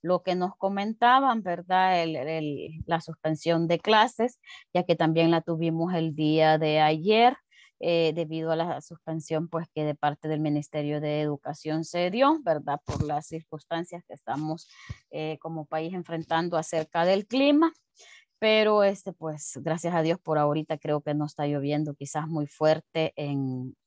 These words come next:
en alguna zona, ¿verdad? Por lo menos aquí donde yo vivo, pues, no, no está llo-, ya llovió temprano bastante fuerte. Pero no sé si en otras zonas, pues, estará por ahí,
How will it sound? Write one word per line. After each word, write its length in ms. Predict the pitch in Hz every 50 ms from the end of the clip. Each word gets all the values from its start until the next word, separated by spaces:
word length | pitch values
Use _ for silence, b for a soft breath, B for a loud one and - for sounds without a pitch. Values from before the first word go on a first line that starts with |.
| _ _
en 200 | 147 147 143 143
alguna 480 | 135 139 139 156 160 160 160 160 165
zona, 360 | - - 262 311 349 277 185 -
¿verdad? 240 | - - - - - _
Por 120 | - -
lo 80 | - -
menos 320 | - 135 143 147 147 185
aquí 200 | 175 160 _ -
donde 280 | 170 170 160 160 156 147
yo 100 | 147 151
vivo, 300 | 156 175 208 214 196 -
pues, 160 | _ 190 165 147
no, 240 | 147 143 135 123
no 160 | 123 131 135 131
está 220 | 131 - - 131
llo-, 180 | 135 139 143 147
ya 160 | 139 151 143
llovió 420 | 143 147 151 151 175 196 233 285 B B B B B B B B _
temprano 480 | 170 156 156 143 156 156 156 165 156 151
bastante 520 | 147 160 - _ - 143 160 160 - 185
fuerte. 520 | - - 285 311 311 320 - _ 233 247 254 _ _ _ _ _ _ _ _ _ _ _ _ _ _ _ _ _ _ _ _ _ - _
Pero 220 | - 208 202 214 214
no 160 | 208 214 214
sé 180 | - - 196 202
si 180 | - - 196
en 160 | 180 170 165
otras 320 | 165 160 - - 170 170 -
zonas, 300 | - 156 160 175 170 185 _
pues, 180 | - 165 175
estará 440 | 147 147 _ _ 151 143 139 143 143
por 240 | 139 _ 147 151 147
ahí, 400 | 135 135 139 143 151 151 165